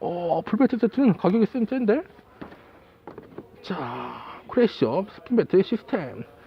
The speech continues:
타핀배트 카. 아니, 얘네들은 저기 팔십 년대 오셨어요? 팔십 년대 애니메이션 스타일인데? 어, 충돌, 변신, 회전. 우와, 자동차 팽이로 변신한대. 우와.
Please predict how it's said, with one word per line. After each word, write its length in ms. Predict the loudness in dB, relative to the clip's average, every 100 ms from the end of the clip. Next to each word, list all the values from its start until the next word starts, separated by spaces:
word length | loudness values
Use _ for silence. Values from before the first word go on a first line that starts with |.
| -20 -20 -20 -16
타핀배트 480 | -6 2 4 4 2
카. 340 | 2 0 0 -2
아니, 280 | 0 2 4
얘네들은 440 | 6 6 6 4 0 -20 _ -20 -20 -20 -20 -18 -18 -18 -20 -20 -20 -20 -20 -8
저기 160 | -4 -2
팔십 320 | -2 -4 0
년대 220 | 2 4 6
오셨어요? 400 | 4 2 2 0
팔십 300 | -2 -6 0
년대 560 | 2 6 6 6 6 0 -10 -20 -20 -4
애니메이션 460 | 4 6 6 6 2
스타일인데? 520 | 0 -4 -4 -4 -6 -10 -20 -20 -20 -20 -20 -16 -4
어, 300 | 0 0 0
충돌, 340 | 0 2 4
변신, 300 | 4 4 4 6
회전. 340 | 6 4 2 -10 -20 -20 -20 -20 -20 -20 -20 -20 -20 -20 -20 -14
우와, 520 | 0 2 4 2 0
자동차 300 | 0 2 4
팽이로 260 | 4 4 4
변신한대. 500 | 4 2 2 0 -4 -4
우와. 720 | 2 2 2 -2 -2 -6 -10